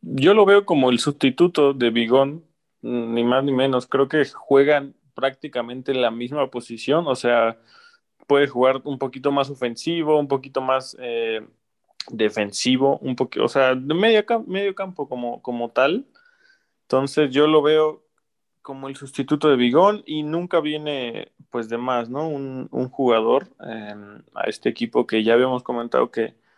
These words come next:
no es una plantilla tan amplia, entonces los, los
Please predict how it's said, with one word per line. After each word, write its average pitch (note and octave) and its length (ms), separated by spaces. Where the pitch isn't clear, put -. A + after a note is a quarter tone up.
no C3+ 120
es C3+ 100
una C3+ 180
plantilla B2 560
tan C3+ 240
amplia, B2+ 360
entonces B2+ 380
los, A2+ 300
los - 840